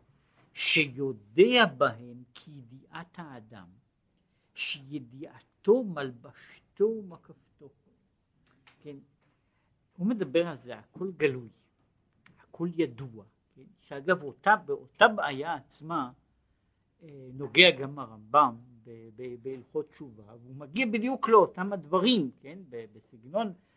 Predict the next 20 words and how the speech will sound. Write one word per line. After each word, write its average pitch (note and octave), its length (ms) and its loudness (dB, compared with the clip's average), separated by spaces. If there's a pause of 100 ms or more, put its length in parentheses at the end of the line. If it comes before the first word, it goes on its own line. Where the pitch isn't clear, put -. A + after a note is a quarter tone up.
(120)
בסגנון C#3+ 580 -10
אחר, G3+ 420 6 (200)
שהוא C#3 120 -20
מדבר C3+ 360 -20
על F#3+ 260 -8
זה, B2 280 -20
ועל - 180 -20 (140)
זה B3 140 0
הוא C4 120 4
אומר, F#3+ 300 -6
נאמר, F#3 560 -20
"כי F3 140 -12
לא A#3 260 8
מחשבותיי E3+ 680 -4
מחשבותיכם", C#3+ 960 -16 (460)
כן? G3+ 280 4 (280)
שהוא F3+ 200 -6
מדבר F3 480 -10
על D#3 120 -6
ה-, C#3 40 -12